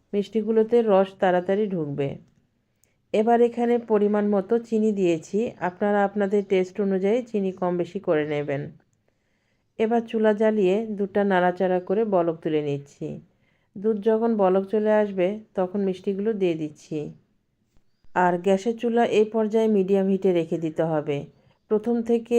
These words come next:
শেষ পর্যন্ত গ্যাসের চুলা একইভাবে রেখে দিতে হবে। মিষ্টিগুলো রান্না করার ক্ষেত্রে গ্যাসের চুলা কোনো সময় কমানো বা বাড়ানো করা যাবে না। এবার ঢাকনা দিয়ে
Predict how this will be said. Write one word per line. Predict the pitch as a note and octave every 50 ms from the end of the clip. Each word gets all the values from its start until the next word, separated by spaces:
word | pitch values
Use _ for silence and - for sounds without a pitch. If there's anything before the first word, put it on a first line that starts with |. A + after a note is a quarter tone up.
| A#3+ A#3+
শেষ | A#3+ - - G3+ G3 F#3+ F#3+ -
পর্যন্ত | _ A3 G#3+ G#3 G#3+ G#3+ G#3+ G#3+ G#3+ G#3+ F#3 F#3 G3+ G3
গ্যাসের | F#3+ F3 E3+ F3 G3+ F#3+
চুলা | F#3+ - G3+ G3+ G#3+ - - C3+
একইভাবে | E3+ E3 E3+ G#3 G3 G3 G3 F#3+ G3+ G3
রেখে | F#3 F3 E3 F3+ E3+
দিতে | E3 D#3+ D#3 - E3
হবে। | E3 D#3+ D3+ D3 D#3 C#3+ D3+ D#3 - _ _ _ _ _ _ _ _ _ _ _ _
মিষ্টিগুলো | G3 G3 F#3+ - - A#3+ A#3 A#3+ A#3+ A#3 A#3
রান্না | A3 G3 F#3 F#3 F#3+ G3
করার | G3 A3 G#3+ G#3+ G#3
ক্ষেত্রে | G#3+ A3+ A3 A3 - G3+ F3 E3+ G3+ G#3+ G#3+ - _ _ _ _ _
গ্যাসের | F3+ F3+ F3 F3 F3 G#3 G3+ G3
চুলা | - - A3 G#3+ G#3 F#3 F3 G3+ G#3+ G#3+
কোনো | - G#3+ G#3+ G#3+ G#3
সময় | G#3 - G#3+ G#3 G#3+ G#3+ G#3 G#3+
কমানো | G3+ F#3 F3+ F3+ F3+ F#3 F#3
বা | F3+ F3+ F3
বাড়ানো | E3 F3 E3+ E3+ E3+ E3 E3+ G3+ A#3
করা | A3+ A3 F#3 E3 D#3
যাবে | D#3 D#3+ D3+ D3 D#3 D3 D3
না। | C#3 C#3 D3+ D#3 _ _ _ _ _ _ _ _ _ _ _ _ -
এবার | - A3+ A3 A#3+ A#3
ঢাকনা | A3 G#3+ G3+ G3 G3 A3 A3 A3
দিয়ে | G#3+ A#3 A#3